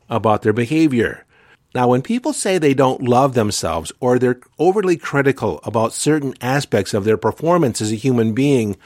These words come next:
understand that is not self-hate. That's not loathing. And you need to understand where hate comes from. Hate is not the opposite of love.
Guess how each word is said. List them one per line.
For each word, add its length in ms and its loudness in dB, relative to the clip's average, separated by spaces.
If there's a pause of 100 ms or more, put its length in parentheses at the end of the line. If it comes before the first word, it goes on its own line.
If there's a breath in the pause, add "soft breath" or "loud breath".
(640 loud breath)
understand 800 0
that 240 2
is 160 -2
not 340 0
self-hate. 760 -2
That's 260 -2
not 320 -4
loathing. 540 0 (480 soft breath)
And 260 -2
you 160 0
need 160 -2
to 100 0
understand 680 0 (140)
where 220 2
hate 240 -2
comes 280 2
from. 360 -6 (180)
Hate 380 -2
is 200 0
not 260 0
the 220 -4
opposite 680 -2
of 160 -2
love. 480 -2